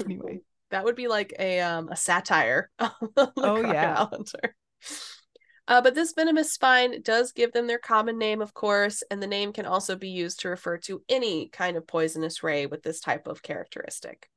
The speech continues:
Speaker 2: Uh, they can also be called whiptails, um,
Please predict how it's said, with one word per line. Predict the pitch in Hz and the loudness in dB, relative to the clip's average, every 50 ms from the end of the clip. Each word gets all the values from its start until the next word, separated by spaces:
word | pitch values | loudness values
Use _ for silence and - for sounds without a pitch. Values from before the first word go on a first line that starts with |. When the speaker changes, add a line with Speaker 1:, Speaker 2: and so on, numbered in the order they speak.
| _ _ _ _ _ _ _ _ - _ _ _ _ _ _ _ _ - | _ _ _ _ _ _ _ _ -20 _ _ _ _ _ _ _ _ -4
Speaker 2:
Uh, | 214 202 202 202 | 0 2 2 0
they | 202 202 214 220 | 0 0 0 0
can | 220 247 233 | 0 2 2
also | 233 247 277 277 - 311 | 2 2 2 0 -2 -4
be | 302 302 | -4 -4
called | 302 - 294 285 285 277 247 | -4 2 2 4 4 4 4
whiptails, | 254 262 262 - - - - 262 247 247 240 240 240 247 247 - - - _ - | 2 2 2 0 -10 -4 0 2 2 4 4 4 2 2 0 -4 -8 -10 _ -4
um, | - 202 196 190 185 185 185 185 185 | -2 0 2 2 2 0 -2 -4 -10